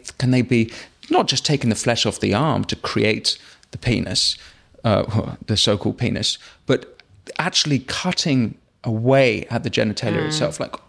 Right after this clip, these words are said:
Speaker 1: that, it, it's just the most, uh, po-, how is that? I ca-, I can't bring myself to,
Speaker 2: Well,
Speaker 1: uh,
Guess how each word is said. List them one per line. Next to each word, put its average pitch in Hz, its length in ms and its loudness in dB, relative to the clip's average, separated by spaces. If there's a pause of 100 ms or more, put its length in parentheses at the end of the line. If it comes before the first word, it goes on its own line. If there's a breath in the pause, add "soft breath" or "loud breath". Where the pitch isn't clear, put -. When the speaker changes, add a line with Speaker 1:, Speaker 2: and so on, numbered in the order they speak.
(280)
Speaker 1:
that, 165 300 0
it, - 140 -12 (120)
it's 143 240 -6
just - 460 -2 (440 soft breath)
the 139 140 2
most, 151 520 4 (560)
uh, 151 60 4
po-, - 340 -4
how 185 280 2
is 170 100 2
that? 151 220 2 (680)
I 151 80 -2
ca-, 147 160 0
I 135 40 -6
can't 139 220 0
bring 135 140 2
myself 113 340 -4
to, - 380 -8
Speaker 2:
Well, 196 220 -2
Speaker 1:
uh, 196 40 0